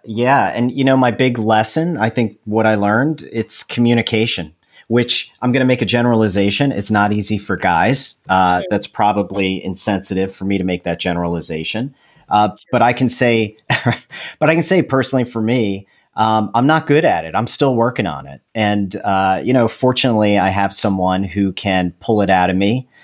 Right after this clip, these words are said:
Speaker 1: uh,
Speaker 2: Mm.
Speaker 1: when it's absolutely necessary.
Speaker 2: Yeah.
Speaker 1: Um, but that's the key. And, and it is appreciation, right? Because there <laughs> doesn't, if you live with someone, just living with someone, they can be,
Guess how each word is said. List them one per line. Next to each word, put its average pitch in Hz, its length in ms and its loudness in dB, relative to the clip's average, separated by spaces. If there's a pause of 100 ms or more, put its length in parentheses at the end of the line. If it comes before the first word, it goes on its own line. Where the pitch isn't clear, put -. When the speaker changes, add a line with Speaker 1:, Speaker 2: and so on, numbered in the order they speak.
(220)
Speaker 1:
uh, 95 140 4
Speaker 2:
Mm. 95 60 0
Speaker 1:
when 98 140 2
it's 92 140 -4
absolutely 101 520 0
necessary. 90 840 -4 (400)
Speaker 2:
Yeah. 101 340 4
Speaker 1:
Um, 92 180 -6 (140)
but 131 240 0
that's 151 300 -2
the 98 60 -8
key. 95 400 -6 (180)
And, 110 280 0
and 143 140 2
it 165 100 2
is 185 160 2
appreciation, 95 840 -4 (320)
right? 113 200 0
Because 127 240 -2
there 151 300 2 (300)
<laughs> - 300 -20
doesn't, 151 380 0 (360)
if 143 140 2
you 180 160 4
live 147 340 4
with 113 200 0
someone, 82 540 -4 (260)
just 151 220 0
living 151 380 4
with 98 120 -2
someone, 85 580 -6
they 135 200 2
can 139 180 0
be, 127 500 2